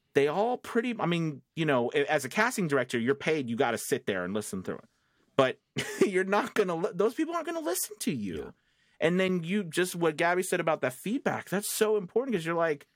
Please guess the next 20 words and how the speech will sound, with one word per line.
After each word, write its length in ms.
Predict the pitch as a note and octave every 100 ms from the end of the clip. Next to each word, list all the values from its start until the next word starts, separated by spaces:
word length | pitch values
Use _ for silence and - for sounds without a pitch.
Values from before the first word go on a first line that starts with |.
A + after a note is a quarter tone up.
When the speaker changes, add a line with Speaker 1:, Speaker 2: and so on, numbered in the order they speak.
| _ _ -
Speaker 1:
"Well, 400 | F#3 E3 D3+ - _ _ _ _ _ -
I 140 | G3+
suck. 540 | A#3 - - G#3 - - _ _ _ _ _ _ _ _
No 140 | - E3+
one 160 | G3 A3
hires 480 | A3 A#3+ A#3+ G#3+
me." 180 | D#3+ A#2+
When 120 | B2+
the 60 | D#3+
reality 480 | E3 F3 B3 A#3 A#3+
is, 380 | D4+ B3+ A3+ - _ -
is 100 | C#3
how 180 | G#3+ A#3
many, 160 | A3+
now 220 | F3+ E3
Voices 400 | D#3 E3+ G#3 F3+
have 140 | F3 C3
tried 340 | - D3 C#3+
to 160 | B2+ -
add, 600 | A#2+ B2+ A#2 G#2 F#2+ A2